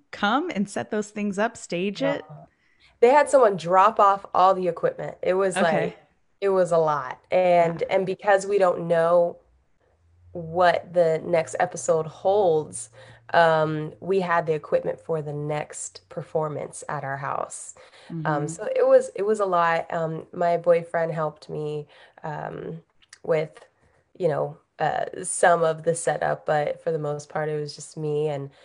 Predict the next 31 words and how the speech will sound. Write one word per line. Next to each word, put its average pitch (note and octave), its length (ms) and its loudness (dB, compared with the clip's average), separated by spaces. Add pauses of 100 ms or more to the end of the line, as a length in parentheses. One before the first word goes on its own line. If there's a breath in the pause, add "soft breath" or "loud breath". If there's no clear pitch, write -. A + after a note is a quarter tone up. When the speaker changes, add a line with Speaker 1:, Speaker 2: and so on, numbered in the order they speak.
(180 loud breath)
Speaker 2:
on F3+ 120 0
the E3+ 80 0
phone D#3+ 300 0
with D#3 200 -6
tech D3+ 340 -4
or C#3+ 140 -4
on D3+ 240 -4
Zoom, D3 560 -6 (400 soft breath)
um, D3 540 -6 (220)
with D#3+ 100 -10
the - 100 -4
audio D#3+ 400 -2
people D3 600 -8
and, C3+ 320 -12 (340 soft breath)
uh, D3 260 -10
the D3 120 -12
staging D3+ 720 -6
and C3+ 280 -10
the C#3+ 200 -8
Speaker 1:
Yeah. - 0 -
Speaker 2:
lighting D3 560 -4
people. - 460 -10
It D#3+ 120 -8
was, D#3+ 160 -14
it - 120 -8
was D#3+ 200 -8
really D#3 240 -4
interesting. - 580 -12 (380)
Speaker 1:
Yeah, E3 440 -10 (160)
that's C4+ 200 -8
crazy. B3 800 2